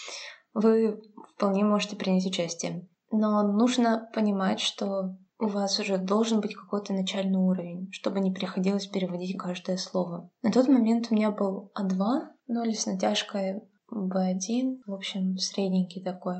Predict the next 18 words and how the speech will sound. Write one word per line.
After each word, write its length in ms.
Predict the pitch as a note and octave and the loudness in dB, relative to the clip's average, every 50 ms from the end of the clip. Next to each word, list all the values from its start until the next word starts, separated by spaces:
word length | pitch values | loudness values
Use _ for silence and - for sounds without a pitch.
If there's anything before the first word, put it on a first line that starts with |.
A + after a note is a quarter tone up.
| - - | -2 2
Мне 160 | A3 A3 A#3+ | 4 4 4
кажется, 380 | A#3+ C#4 C#4+ C#4+ C#4 C#4 - B3 | 6 4 4 4 4 0 0 -2
что 180 | - - - | 0 2 2
если 260 | A3 G#3+ G#3+ - - G3+ | 2 2 2 0 0 2
есть 300 | F#3+ G3 A3 A3 - C4 | 2 2 0 0 0 0
А 40 | |
два, 260 | A#3+ A#3+ A#3+ C4+ C#4+ C#4+ | 0 2 2 2 2 2
то 480 | D4 - - G#3 G3 F#3+ F#3+ - - _ - | 0 -2 -4 0 0 0 -2 -4 -10 _ 0
можно 460 | G#3 G3+ F#3+ F#3+ F#3+ A3 A3 A#3+ C4+ | 2 2 2 2 2 2 2 4 2
идти, 320 | C4+ C4+ - - D4 D4 | 2 0 -2 -4 0 2
ниже 420 | C#4+ C4 A#3 A#3 C4 C4 B3 A#3+ A3+ | 2 4 6 8 8 6 6 6 2
не 120 | A3+ G#3+ G#3+ | 2 2 0
советую. 600 | - - G3 F#3 F#3 F#3 F#3 F#3 - F3+ F3+ F#3 | -2 -2 0 2 2 2 2 2 -2 -2 0 2
Мой 140 | F#3 A3+ | 2 4
молодой 380 | A#3 A3+ G#3 G3 F#3+ F#3 G3 G3+ | 4 4 2 2 2 0 0 -2
человек 420 | G3+ - G#3 F#3+ F#3+ G3+ G#3 G#3 | -2 -4 -2 -2 -2 -2 -2 -4
принимал 420 | - - G3 F#3 F3 F#3 F#3 F#3 F#3 | -4 -2 -2 -2 0 0 0 0 0
участие 600 | F#3 - - G3+ G#3 - - - A3 G3 G3+ | -2 -2 -4 -4 -6 -6 -8 -10 -10 -10 -10